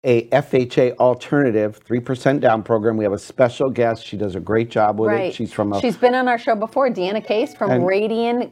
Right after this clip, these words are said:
Speaker 2: Guarantee, which is a P M I company. So
Speaker 1: Yes.
Speaker 2: bring your P M I questions. She has been, she's a phenomenal source of information, and
Speaker 1: Yes,
Speaker 2: she's been
Speaker 1: so that's
Speaker 2: a,
Speaker 1: gonna be
Speaker 2: a good
Speaker 1: good.
Speaker 2: friend for a long
Speaker 1: And
Speaker 2: time.
Speaker 1: we were packed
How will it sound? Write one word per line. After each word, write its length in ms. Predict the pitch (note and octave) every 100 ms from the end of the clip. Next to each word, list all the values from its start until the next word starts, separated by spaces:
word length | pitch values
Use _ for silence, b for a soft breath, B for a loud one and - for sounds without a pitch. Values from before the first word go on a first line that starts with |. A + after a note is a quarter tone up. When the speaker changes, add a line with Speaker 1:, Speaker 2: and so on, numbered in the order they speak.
| F#3
Speaker 2:
Guarantee, 440 | G3+ G3 G3+ G3
which 220 | G3 F#3 G3
is 180 | F3 - E3+
a 140 | F3+
P 240 | F3+ - D4
M 160 | C4+
I 200 | A3+ B3+ B3+
company. 500 | - F#3 F3+ D#3+ D3
So 320 | - G#3 G3
Speaker 1:
Yes. 360 | G2 E2+ - -
Speaker 2:
bring 220 | E4 G4+
your 100 | F#4+
P 200 | F4+ D#4
M 120 | D4+
I 140 | C#4
questions. 680 | C#4+ B3+ F4+ - A3 D#3 D#3+
She 260 | - C4 C#4
has 140 | A#3+
been, 380 | - A3+ G#3+ F#3+
she's 240 | - G#3+
a 80 | G3+
phenomenal 640 | F3 G3+ G3+ G#3+ B3+ A#3 F#3
source 260 | G3 F3+
of 100 | E3
information, 720 | E3 D#3+ D#3 C#3+ D3 C3+ D3+
and 100 | D3
Speaker 1:
Yes, 160 | G#2 F2
Speaker 2:
she's 80 | F2
been 120 | F3 A2
Speaker 1:
so 60 |
that's 220 | - -
Speaker 2:
a, 20 | -
Speaker 1:
gonna 140 | A2
be 80 | G#2+
Speaker 2:
a 20 |
good 140 | G#2+ A2
Speaker 1:
good. 140 | G3+
Speaker 2:
friend 240 | - F3+ F3
for 80 |
a 40 | D#3+
long 140 | D#3
Speaker 1:
And 300 | B2+ B2+ B2
Speaker 2:
time. 80 | A#2
Speaker 1:
we 120 | C3+
were 140 | C3 B2+
packed 480 | - A#2+ C3 -